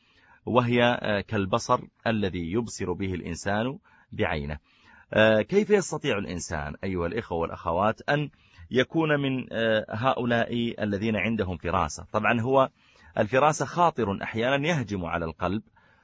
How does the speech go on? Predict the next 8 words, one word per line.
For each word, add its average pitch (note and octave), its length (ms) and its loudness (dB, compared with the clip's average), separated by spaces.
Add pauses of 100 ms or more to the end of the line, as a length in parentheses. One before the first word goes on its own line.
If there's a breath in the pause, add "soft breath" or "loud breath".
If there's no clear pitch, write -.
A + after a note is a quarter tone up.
(260 soft breath)
ويكون D3 1400 0 (100)
ال-، - 160 -8
ال-، B2 180 0
الإنسان، B2 680 0 (420 soft breath)
آه، F#2+ 640 2
عنده A#2+ 540 0
ظن C#3 460 2
غالب، F#2 420 2